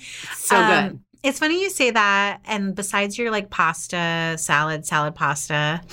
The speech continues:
Speaker 2: <laughs> um, neither of us actually really mentioned, like, salads.
Speaker 1: Yeah, you're right.
Speaker 2: And
Speaker 1: We
Speaker 2: one of
Speaker 1: didn't.
Speaker 2: the things I decided is, like, I don't, I'm not really craving salads right now. That feels too, like, obligatory, but I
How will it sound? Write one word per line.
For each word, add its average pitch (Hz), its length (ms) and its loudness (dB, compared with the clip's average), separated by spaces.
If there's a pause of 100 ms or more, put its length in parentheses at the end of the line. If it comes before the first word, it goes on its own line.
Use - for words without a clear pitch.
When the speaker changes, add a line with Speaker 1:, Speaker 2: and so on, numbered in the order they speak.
(220)
Speaker 2:
<laughs> - 240 -4
um, 175 440 4
neither 233 320 4
of 240 80 2
us 220 200 0
actually 180 420 -2
really 165 260 -2
mentioned, 151 680 -4 (100)
like, 147 440 -2 (260)
salads. 185 1120 -2 (140)
Speaker 1:
Yeah, 262 300 4 (160)
you're 226 100 -4
right. 240 140 6
Speaker 2:
And 240 60 4
Speaker 1:
We 240 40 4
Speaker 2:
one 262 160 4
of 262 120 2
Speaker 1:
didn't. 302 120 0
Speaker 2:
the 311 60 -6
things 294 260 4
I 277 140 4
decided 240 580 2
is, 214 160 -2
like, 196 240 0
I 214 100 2
don't, 262 360 0
I'm 214 160 -2
not 262 180 2
really 262 220 2
craving 214 440 2
salads 185 460 2
right 165 160 2
now. 160 180 4
That 160 220 2
feels 185 380 0
too, 185 240 2
like, 175 180 2
obligatory, 196 720 2
but 202 160 2
I 180 160 2